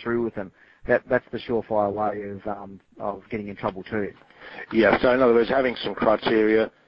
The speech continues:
Speaker 2: sticking to it, um,
Speaker 1: Yep.
Speaker 2: and, um, and, and avoiding being distracted, and, and I suppose, um,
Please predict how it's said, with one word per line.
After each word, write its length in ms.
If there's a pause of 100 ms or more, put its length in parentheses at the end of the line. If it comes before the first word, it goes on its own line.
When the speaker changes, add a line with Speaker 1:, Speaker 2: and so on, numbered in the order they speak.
(220)
Speaker 2:
sticking 300
to 180
it, 180 (320)
um, 400
Speaker 1:
Yep. 220 (220)
Speaker 2:
and, 500
um, 480 (100)
and, 320
and 200
avoiding 640
being 260
distracted, 720
and, 260 (220)
and 160
I 120
suppose, 440 (280)
um, 360